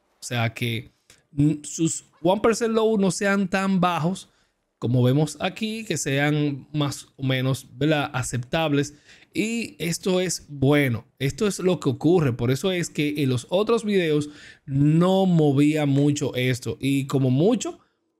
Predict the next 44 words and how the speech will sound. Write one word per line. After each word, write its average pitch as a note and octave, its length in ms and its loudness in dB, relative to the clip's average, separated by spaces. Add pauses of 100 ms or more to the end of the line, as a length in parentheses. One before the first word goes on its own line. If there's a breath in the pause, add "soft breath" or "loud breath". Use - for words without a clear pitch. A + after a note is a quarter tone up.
como A#3+ 220 2
mucho, G3+ 360 2
como F3 200 2
mucho, F#3+ 300 2
como D#3 160 2
mucho. C3+ 320 0
¿Puedo, A3+ 320 4
qué B3 120 -4
puedo C4 160 4
hacer A#3 220 -4
por A#3 180 0
ti? D#3 320 -2 (160)
Oye, D#3 240 0
que D3 100 0
cuando F3+ 240 2
tú F3+ 100 0
lo F#3 140 4
ves, B2 220 0
se B2 100 -2
ve C3 80 4
horrible. C#3 300 2
Mira C#3 200 0
cómo D#3+ 220 0
se D3 140 -2
ve. E3+ 240 -2
Mira C#3 140 2
cómo D3+ 180 2
se D#3 100 -2
ve D3+ 60 0
Wukong. D#3 520 0 (480 soft breath)
Y B2 520 -2
salen D#3+ 500 0
la, D3 240 2
la, C3+ 180 2
las C3 200 0
texturas. D#3 800 0 (480 soft breath)
O - 40 -18
sea, C3 480 2
eh, C3 180 -6 (560 loud breath)
es D#3 420 -2
un A3+ 180 2
tema. A2+ 360 -4 (440 soft breath)
Aquí B3 280 -4
podemos B3 500 0